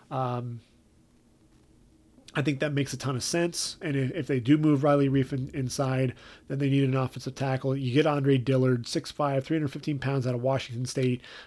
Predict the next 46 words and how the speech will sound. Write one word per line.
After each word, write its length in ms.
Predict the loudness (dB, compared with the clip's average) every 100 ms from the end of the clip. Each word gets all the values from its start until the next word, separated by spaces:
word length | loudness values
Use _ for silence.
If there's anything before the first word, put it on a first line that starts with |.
| -12
uh, 340 | -8 -6 -6 -6
the 280 | -2 0 0
best 580 | 0 -2 -2 -6 -14 -10
pass 300 | -6 -6 -4
protector 560 | -4 -4 -4 -4 -2 -2
in 200 | -2 2
this, 460 | 2 2 -2 -8 -14 _
in 140 | -2 0
this 160 | -2
draft 320 | -2 -4 -4 -4
class. 320 | -4 -4 -6
Not 180 | -8 -6
the 60 |
most 260 | -4 -4 -4
physical 400 | -4 -2 -2 -2
guy, 400 | 0 0 -2 -4 -10 -20 -14 -6
but 200 | -4 -4
excellent 440 | -6 -4 -6 -6
feet. 380 | -6 -4 -4 -4 -10 -20 -18 -8
You 100 | -6
know, 80 |
a 40 | -4
natural 480 | -2 -2 0 0 2
way, 160 | 0
uh, 220 | 0 -4
knee 240 | 0 2 4
bender, 580 | 4 4 8 8 6 2
a 20 |
guy 220 | -2 2 2
who 80 |
can 140 | 0 0
really 220 | 2 2
slide 500 | 0 -2 0 2 4
and, 100 | 2
and 180 | 0 0
move, 440 | 4 4 2 -2 -10
uh, 220 | -6 -4 -4
makes 320 | -4 -4 -4
it 40 |
look 220 | -4 -4
effortless 580 | -4 -4 -4 -2 -2 -2
with 120 | -4
his 160 | -4 0
movements 480 | 2 2 2 0 0
out 220 | -2 0
there. 280 | 4 4